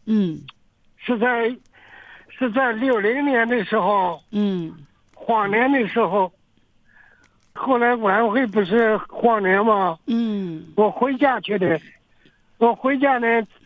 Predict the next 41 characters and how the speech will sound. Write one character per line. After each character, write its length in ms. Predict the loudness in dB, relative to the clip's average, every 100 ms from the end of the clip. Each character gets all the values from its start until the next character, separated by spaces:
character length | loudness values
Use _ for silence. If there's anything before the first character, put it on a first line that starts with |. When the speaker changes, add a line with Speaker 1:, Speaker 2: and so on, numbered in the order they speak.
| -2
Speaker 2:
在 140 | 0
那 160 | 2 2
个 520 | 2 2 4 2 2
学 280 | 2 2 2
校 160 | 2 2
里 160 | 2
念 320 | 4 4 2 0
书。 300 | -2 -2 -4 _
Speaker 1:
嗯。 460 | -4 -4 -4 -8 -18 -2
Speaker 2:
我 160 | 0 2
带 220 | 0 0
不 100 | -2
起 200 | -2 -2
干 340 | 0 0 0
粮。 280 | 0 0 -2 -6 _ _ _ _ -20 _ -20 -2
我 120 | 0
带， 220 | 2 2 0
没 260 | 2 2 4
有， 220 | 4 0
Speaker 1:
嗯。 60 | -4 _ -2
Speaker 2:
带 200 | 0 0
不 80 |
起 200 | -4 -2 -2
干 280 | 0 0 2
粮。 360 | 2 2 0 -6 -2
Speaker 1:
嗯。 460 | 0 0 -2 -6 -14 _ -4
Speaker 2:
就 180 | 0 2
是 140 | 2
呢， 100 | 2 0
他 220 | 0 -2 -2
在 200 | -2 -2
中 280 | 0 0
午 160 | 2 2
呢， 200 | 2 -2 -2
给 160 | -2 2
我 260 | 2 2 0 -2
办 240 | -2 -2
个 80 | -6
煎 300 | -4 0 0 0
饼 240 | -4 -2
吃。 200 | 0 0